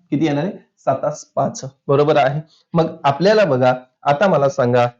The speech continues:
दोघांमधला फरक किती आला? दोन मीटरचा. पण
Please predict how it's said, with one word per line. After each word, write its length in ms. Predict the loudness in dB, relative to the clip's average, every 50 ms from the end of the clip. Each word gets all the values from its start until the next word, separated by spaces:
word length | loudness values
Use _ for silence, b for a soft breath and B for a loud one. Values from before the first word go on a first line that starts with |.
| _ -6
दोघांमधला 600 | -2 0 2 2 2 2 2 2 0 0 -2 -2 -4 -6 -4
फरक 220 | -2 -2 -2 -2
किती 200 | -2 -2 0 0
आला? 180 | 0 0 -2 -4 -8 -12 _ _ _ _ _ _ _ _ _ _ _ _ _ _ _ _ _ _ _ _ _ _ _ _ _ _
दोन 380 | -4 -2 2 2 2 2 2 2
मीटरचा. 460 | 0 0 0 -2 -2 -4 -4 -8 -12 -14 _ _ _ _ _ _ _ _ _ _ _ _ _ _ _
पण 100 | -8 -8